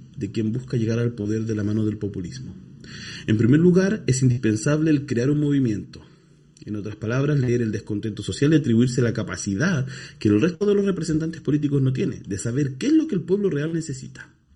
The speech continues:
Las grandes masas caen rápidamente en el juego al sentirse víctimas de un sufrimiento que puede ser verdadero, como la pobreza generalizada, o manufacturado median-, mediante el discurso.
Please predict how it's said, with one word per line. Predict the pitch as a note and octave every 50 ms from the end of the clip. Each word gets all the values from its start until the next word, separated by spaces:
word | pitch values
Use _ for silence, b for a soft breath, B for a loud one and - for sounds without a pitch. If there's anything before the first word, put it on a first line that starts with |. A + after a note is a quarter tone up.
| B B B B B B B B B B B
Las | - G#2+ A2
grandes | B2+ C#3+ C#3+ C3+ B2
masas | B2+ D3 D#3+ - D3 C3
caen | - - C#3 C#3+ C#3+ C#3 C3+
rápidamente | C3+ C3 C3 A#2+ A#2 B2 C3 B2+ B2+
en | B2 A#2
el | A2
juego | G2+ - D3+ D#3 D#3 C3+ -
al | A2
sentirse | - G#2+ G2 A2+ A#2 - - A2
víctimas | A2+ B2+ B2+ B2+ C3 A#2+ A#2+ A2+
de | A2+
un | A2
sufrimiento | - A2 G#2 A2 G#2+ A2 A#2 A2+ A2 G#2+
que | G2+ G2+
puede | F#2+ - G2+ F#2+ F#2
ser | - - F#2
verdadero, | F2+ G2 F#2+ F#2+ F#2+ G2 A#2 C#3 C3+ G2+ - -
como | - F#2+ G2 F#2+
la | F2+
pobreza | - - G2 F#2+ F#2+ F#2+ F#2 - -
generalizada, | - F#2+ F#2 F#2 F#2+ F2+ F2 - C3 B2+ A2 F#2 - B B B B B B B B -
o | -
manufacturado | A2 A2+ A2+ A2+ - A2+ G2+ - - G#2 G#2+ A#2 B2+ B2 A2+
median-, | A2+ A2 A2+ G#2+ - -
mediante | F#2+ G#2 G2+ G2+ G#2 G2+ G2+ F#2+
el | F#2
discurso. | F2+ F#2 F2+ - - - - - - -